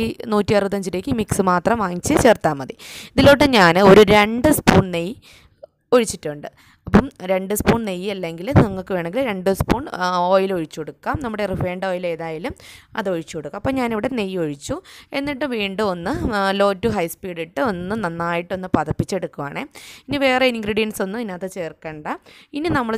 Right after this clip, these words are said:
ചേർക്കാൻ പോണത് ഈ വാനില, ആ, വൈറ്റ് ഫോറസ്റ്റ് കേക്കിൻ്റെ മിക്സാണ് കുറേശ്ശെയായിട്ട് ചേർത്ത്, ആ, നമ്മുടെ, ഉം, തവി ഉപയോഗിച്ചിട്ട് ഒന്ന് ഫോൾഡ് ചെയ്ത് ഫോൾഡ് ചെയ്ത് എടുക്കാൻ പോകുന്നത്. അപ്പം നമ്മുടെ കേക്കിൻ്റെ മിക്സ് ചേർക്കുമ്പോഴത്തേക്കും നമ്മൾ എന്താ ചെയ്യ-, ഈ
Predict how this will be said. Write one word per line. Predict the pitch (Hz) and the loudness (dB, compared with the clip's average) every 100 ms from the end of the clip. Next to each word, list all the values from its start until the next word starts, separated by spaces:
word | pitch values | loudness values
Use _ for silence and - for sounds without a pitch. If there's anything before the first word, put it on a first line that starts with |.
| - | -4
ചേർക്കാൻ | 180 - 185 196 | -6 -6 -8 -8
പോണത് | 165 143 143 - _ _ _ _ _ _ _ _ 226 233 | -12 -12 -10 -12 _ _ _ _ _ _ _ _ -10 -6
ഈ | 240 | -2
വാനില, | 202 202 202 214 302 _ _ _ - | -2 -2 -2 -2 -4 _ _ _ -4
ആ, | 185 190 185 180 | -2 0 -2 -2
വൈറ്റ് | 190 190 226 | -4 -4 -2
ഫോറസ്റ്റ് | 214 214 - 302 | -2 -2 -6 -6
കേക്കിൻ്റെ | 202 160 180 196 190 | -6 -6 -8 -6 -6
മിക്സാണ് | 165 - 175 156 180 - | -10 -6 -4 -4 -6 -2
കുറേശ്ശെയായിട്ട് | 196 175 180 - 254 160 147 247 | 0 2 0 0 0 0 -2 -4
ചേർത്ത്, | 202 165 165 156 302 392 - - - | 0 0 -2 -6 -10 -10 -18 -20 -10
ആ, | 214 202 | -6 -6
നമ്മുടെ, | 196 190 190 185 180 | -8 -6 -4 -2 -4
ഉം, | 190 185 190 | -10 -8 -4
തവി | 185 180 | -2 -2
ഉപയോഗിച്ചിട്ട് | 165 160 156 160 185 160 226 | -4 -6 -8 -12 -14 -10 -6
ഒന്ന് | 220 196 | -6 2
ഫോൾഡ് | 185 175 | 2 2
ചെയ്ത് | 170 170 165 | 0 0 -4
ഫോൾഡ് | 147 151 | -4 -6
ചെയ്ത് | 240 233 | -8 -10
എടുക്കാൻ | - 180 147 | -8 -10 -10
പോകുന്നത്. | 135 131 - _ _ _ - | -12 -14 -20 _ _ _ -16
അപ്പം | 202 269 | -12 -10
നമ്മുടെ | 240 247 262 - - | -10 -12 -14 -16 -12
കേക്കിൻ്റെ | 208 208 247 269 220 | -12 -10 -12 -10 -10
മിക്സ് | - 285 262 | -8 -2 -2
ചേർക്കുമ്പോഴത്തേക്കും | 202 202 185 185 160 185 269 240 | -2 -6 -8 -8 -8 -8 -6 -6
നമ്മൾ | 196 196 | -4 -6
എന്താ | 190 190 185 | -6 -6 -6
ചെയ്യ-, | 180 | -10
ഈ | 180 | -12